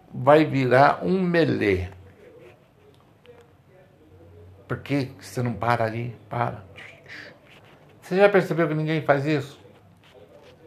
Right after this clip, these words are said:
Ninguém faz isso. E aí que eu entro na parte da competição. Era tão mais simples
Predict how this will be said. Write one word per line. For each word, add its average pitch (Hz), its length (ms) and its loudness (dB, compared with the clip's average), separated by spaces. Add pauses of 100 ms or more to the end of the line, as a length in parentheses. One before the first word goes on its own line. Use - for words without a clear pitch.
(320)
Ninguém 220 240 -6
faz 135 220 2
isso. - 320 -12 (480)
E 104 100 0
aí 87 240 2
que - 140 -6
eu 101 100 0
entro 120 200 -6
na 120 100 0
parte 120 240 0
da - 60 -6
competição. - 580 -8 (1400)
Era 311 160 0
tão 320 200 4
mais - 200 2
simples - 840 -8